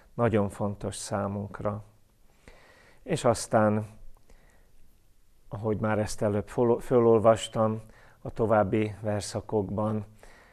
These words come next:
erre kérleli az imádkozó ember, aki még időben akarja belátni azt, hogy meg kell változni, időben szeretne megtérni. Arra emlékezteti az Urat, hogy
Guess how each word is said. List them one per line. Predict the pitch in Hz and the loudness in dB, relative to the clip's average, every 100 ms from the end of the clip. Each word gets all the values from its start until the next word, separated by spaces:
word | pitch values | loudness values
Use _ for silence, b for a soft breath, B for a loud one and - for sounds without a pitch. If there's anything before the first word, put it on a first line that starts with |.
| b b b - | b b b -2
erre | 120 110 110 | 4 6 6
kérleli | - 120 117 120 117 123 113 107 | 8 8 10 10 10 8 6 -2
az | 107 | -4
imádkozó | 113 110 110 - 113 104 113 107 110 135 | -2 0 0 0 0 2 2 2 0 -4
ember, | 127 123 117 117 120 | -4 -2 4 8 8
aki | 113 - - 120 107 | 6 0 -4 -4 -2
még | 110 107 104 - | 0 0 0 -2
időben | - 190 156 147 120 120 117 | 0 2 6 6 6 4 2
akarja | 120 - 110 107 104 | -2 0 2 2 0
belátni | 117 117 110 107 - 110 104 | 0 0 0 -2 -8 -8 -6
azt, | 104 - - | -8 -12 -14
hogy | 120 104 - | -8 -8 -8
meg | 117 - | -10 -4
kell | 113 113 | 0 2
változni, | 117 117 113 113 107 107 - B B B | 4 2 2 -2 0 -6 -10 B B B
időben | 135 131 123 123 120 | 4 6 6 4 0
szeretne | - 117 107 - 117 | -4 -2 -2 -4 -10
megtérni. | 113 123 - - 113 107 107 104 - b b b b b b b b b b b b b _ _ _ _ _ _ | -8 -8 -6 2 2 2 0 -4 -10 b b b b b b b b b b b b b _ _ _ _ _ _
Arra | 123 117 117 110 110 | 2 8 8 8 2
emlékezteti | 120 120 113 117 113 - 113 127 | -2 0 2 2 2 -2 -4 0
az | 113 107 | -2 -2
Urat, | 117 117 117 | -2 -2 -2
hogy | - 131 123 | -6 -8 -8